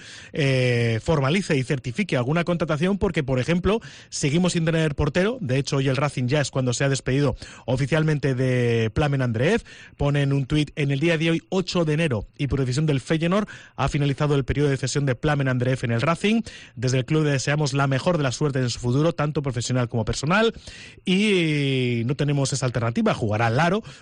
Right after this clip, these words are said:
como el otro día, eh, porque no hay más. Veremos a ver qué sucede de aquí al partido contra el Barça para ver si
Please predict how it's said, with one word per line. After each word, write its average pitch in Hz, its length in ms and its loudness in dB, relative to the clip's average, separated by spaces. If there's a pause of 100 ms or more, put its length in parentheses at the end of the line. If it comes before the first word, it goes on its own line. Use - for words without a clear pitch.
como 101 220 -4
el 110 80 -2
otro 131 220 0
día, 180 360 0
eh, 117 260 -2
porque - 200 -2
no 120 60 0
hay 117 80 2
más. 143 460 -2
Veremos 117 260 -4
a 127 40 2
ver 123 160 0
qué 131 140 -2
sucede 127 420 0 (320)
de 120 120 0
aquí 139 200 0
al 143 100 2
partido 131 320 -2
contra 131 180 0
el 131 60 0
Barça 135 260 0
para 135 140 0
ver 120 140 0
si 143 240 0